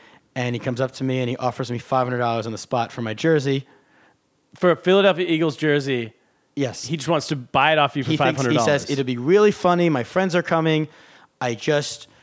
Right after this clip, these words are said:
Speaker 1: I, they, they're gonna crack up if they see me in an Eagles jersey."
Speaker 2: And
Speaker 1: was
Speaker 2: it
Speaker 1: a cra-,
Speaker 2: worked.
Speaker 1: and we traded shirts in the middle of the bar. I put on this
Speaker 2: <laughs>
Speaker 1: white
Speaker 2: What?
Speaker 1: shirt with, like, a pink little thing, and I thought, maybe the joke here, it's not a scam. I couldn't figure out what the scam was, but I thought, "Maybe the joke is he's trying to, on a dare to see if he can get some guy to wear this shirt. Maybe there's some symbolism,"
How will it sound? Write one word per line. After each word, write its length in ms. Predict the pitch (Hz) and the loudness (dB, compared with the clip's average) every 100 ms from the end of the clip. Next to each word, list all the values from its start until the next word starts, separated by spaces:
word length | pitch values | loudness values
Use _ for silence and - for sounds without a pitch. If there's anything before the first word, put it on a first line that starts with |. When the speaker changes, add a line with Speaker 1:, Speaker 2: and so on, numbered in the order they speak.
| _ - | _ -10
Speaker 1:
I, 80 | 123 | -10
they, 220 | 120 147 | -4 -2
they're 100 | 151 | -2
gonna 160 | 151 135 | -2 -4
crack 340 | - 175 165 | -2 0 2
up 160 | 165 127 | 0 -2
if 80 | 123 | -6
they 100 | 120 | -6
see 200 | - 143 | -4 -2
me 80 | 139 | 0
in 60 | |
an 40 | 127 | -2
Eagles 280 | 135 131 113 | 0 -2 -2
jersey." 320 | 110 101 101 _ _ _ - | -8 -10 -12 _ _ _ -4
Speaker 2:
And 120 | 147 | 2
Speaker 1:
was 60 | 165 | 6
Speaker 2:
it 20 | |
Speaker 1:
a 20 | |
cra-, 60 | 190 196 | 6 6
Speaker 2:
worked. 100 | 196 | 4
Speaker 1:
and 160 | 202 | 0
we 80 | 196 | -2
traded 300 | - 233 202 | 0 0 2
shirts 400 | - 254 151 - | 2 2 0 -4
in 80 | 160 | -2
the 40 | |
middle 100 | 170 | 0
of 20 | 156 | 0
the 40 | |
bar. 260 | 127 196 147 | 2 4 4
I 80 | 127 | 2
put 140 | 180 | 0
on 80 | 170 | -2
this 100 | 165 | -2
Speaker 2:
<laughs> 220 | - 605 640 | -4 -2 2
Speaker 1:
white 100 | - | 4
Speaker 2:
What? 220 | 508 - 571 | 6 6 2
Speaker 1:
shirt 380 | 294 185 185 - - - | 4 0 0 -8 -16 -2
with, 160 | 170 170 | -2 0
like, 100 | 139 | -2
a 100 | - - - | -4 -8 -2
pink 340 | - 190 - | 0 0 0
little 240 | 180 190 165 | 2 2 2
thing, 240 | - 180 | 2 2
and 80 | 156 | 2
I 60 | |
thought, 200 | 151 165 | 2 0
maybe 280 | 156 208 311 | 2 0 2
the 100 | 311 | 0
joke 400 | 156 131 180 208 | 0 2 2 2
here, 400 | 156 147 143 - _ | 0 0 0 -2 _
it's 100 | - | -4
not 100 | 220 | -4
a 40 | |
scam. 440 | - - 202 160 123 | -4 0 2 2 0
I 60 | |
couldn't 240 | 120 202 202 | -2 -4 -2
figure 240 | 185 170 | 0 2
out 80 | 151 | 2
what 100 | 151 | -2
the 80 | 127 | -8
scam 500 | - - - 185 185 | -10 -10 -4 0 2
was, 280 | 117 117 - - - - | 0 -2 -4 -20 -20 -6
but 60 | 165 | -2
I 40 | |
thought, 100 | 175 | 0
"Maybe 220 | 185 240 | 2 2
the 60 | 285 | 2
joke 260 | 185 208 208 | 4 2 2
is 80 | |
he's 100 | 160 | -6
trying 200 | 147 170 | -2 0
to, 60 | 165 | 0
on 120 | 151 | 0
a 60 | 135 | -2
dare 240 | 120 139 | -2 -2
to 80 | 139 | -2
see 120 | - | -6
if 60 | 131 | -6
he 60 | |
can 40 | 123 | -4
get 140 | 131 | -6
some 140 | - 135 | -6 -4
guy 120 | 131 | -2
to 80 | 127 | -2
wear 240 | 117 123 | -2 0
this 160 | 120 113 | -2 -6
shirt. 320 | - 135 139 | -4 -4 -4
Maybe 160 | 127 | -8
there's 140 | 117 113 | -10 -14
some 80 | - | -12
symbolism," 720 | - 143 147 151 151 151 156 | -10 -4 -2 0 0 -2 -4